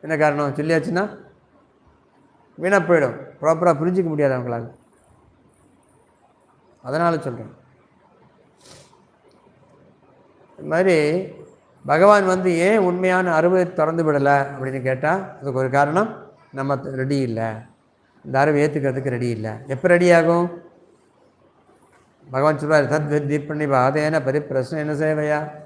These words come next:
போய் குருவே அணுகு. "தத் விஞ்ஞானார்த்தம் ச குருமேவா அபிகச்சேத், அபிகச்சேத்." போ, குருவிடம் போ, ஆன்மீக ஞானத்தை அறிஞ்சிக்கோ அப்படின்னு பகவான் சொல்றாரு.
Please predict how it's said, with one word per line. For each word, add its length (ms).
போய் 120
குருவே 400
அணுகு. 720
"தத் 220
விஞ்ஞானார்த்தம் 720
ச 120
குருமேவா 420
அபிகச்சேத், 680
அபிகச்சேத்." 720
போ, 420
குருவிடம் 400
போ, 440
ஆன்மீக 400
ஞானத்தை 500
அறிஞ்சிக்கோ 680
அப்படின்னு 160
பகவான் 340
சொல்றாரு. 300